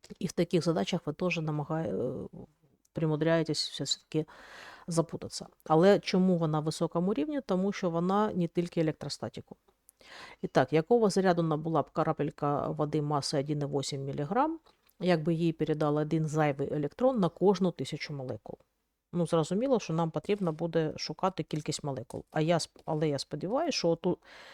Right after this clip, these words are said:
магічну формулу, яку я вам казала в молекулярці, що вона нам потрібна буде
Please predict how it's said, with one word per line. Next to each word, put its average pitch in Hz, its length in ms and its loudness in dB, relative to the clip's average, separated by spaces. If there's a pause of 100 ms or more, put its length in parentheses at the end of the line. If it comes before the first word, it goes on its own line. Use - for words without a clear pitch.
(600)
магічну 175 440 4
формулу, 160 460 4
яку 165 200 2
я 156 60 6
вам 147 160 2
казала 151 420 2
в 131 100 -6
молекулярці, 143 760 -2
що - 180 -12
вона 143 200 -4
нам 143 160 -4
потрібна 143 420 -4
буде 143 320 -8